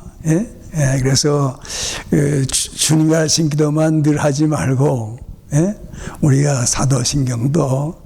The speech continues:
아, 아, 우리가 이렇게 예배 시간 이렇게, 어, 우리가 신앙, 그걸 신앙으로 고백하는데, 예? 그거 가지고 또 그, 어?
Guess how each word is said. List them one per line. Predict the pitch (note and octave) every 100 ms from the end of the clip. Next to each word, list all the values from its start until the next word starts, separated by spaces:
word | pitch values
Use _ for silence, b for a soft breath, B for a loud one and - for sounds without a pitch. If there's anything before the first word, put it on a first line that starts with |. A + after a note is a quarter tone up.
| B B B
아, | A2+ G#2+ G#2 G2+ F#2 - D3 - - -
아, | D#3+ G3 - - B -
우리가 | C3 C3+ B2 A#2+ G2+ C3+ -
이렇게 | B2+ C#3 A#2+ C3 D#3+ - B B B A3+
예배 | D#3+ C#3+
시간 | B2 D3 C#3+ C#3+ D3+ A3+ C4+ -
이렇게, | C#3+ C#3 C#3 B2+ D3 - B B B
어, | E3+ C#3+ C3+ C3+ C3 C3 C3 B2+ B2+ C3 D3+
우리가 | D3+ C3+ A#2+
신앙, | - E3+ E3 D3+ -
그걸 | - D3 D3
신앙으로 | C#3+ E3 D#3+ D3 - - B B - D3+ - -
고백하는데, | - D#3 D3 C#3+ C#3+ D3 D3 - - F3+
예? | G#3+ - -
그거 | - B2+ B2+ A2
가지고 | C3 - A#2 D3+ F#3+ G#3+ - - - B B B B -
또 | D3+ C3+ B2+ A2+ -
그, | D3
어? | D3+ F3 G#3+ C4